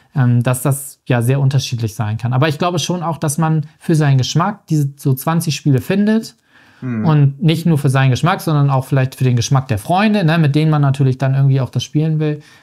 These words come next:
Speaker 1: ähm, dass dann zwanzig Spiele ausreichen. Und ich glaube, damit kann man tatsächlich sehr zufrieden sein. Und ich glaube auch, wenn ich jetzt, wenn wir, also,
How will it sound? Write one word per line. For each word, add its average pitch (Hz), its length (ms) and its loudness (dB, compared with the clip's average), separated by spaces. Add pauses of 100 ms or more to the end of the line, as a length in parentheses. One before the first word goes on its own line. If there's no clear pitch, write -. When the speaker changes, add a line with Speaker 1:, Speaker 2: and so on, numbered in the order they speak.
(140)
Speaker 1:
ähm, 131 160 2
dass 127 160 -2
dann 127 140 0
zwanzig 135 300 -4
Spiele 131 240 -6
ausreichen. 131 580 -4
Und 123 80 0
ich 120 100 -6
glaube, 131 220 -2
damit 127 240 -2
kann 135 120 -2
man 127 220 -2
tatsächlich 139 480 -2
sehr 147 180 0
zufrieden 160 300 -4
sein. 160 160 -2 (300)
Und 131 80 4
ich - 100 -2
glaube 156 320 0
auch, 147 180 -4
wenn 135 140 2
ich 131 140 -2
jetzt, - 340 -6 (640)
wenn 139 160 4
wir, 139 140 0
also, 117 320 -2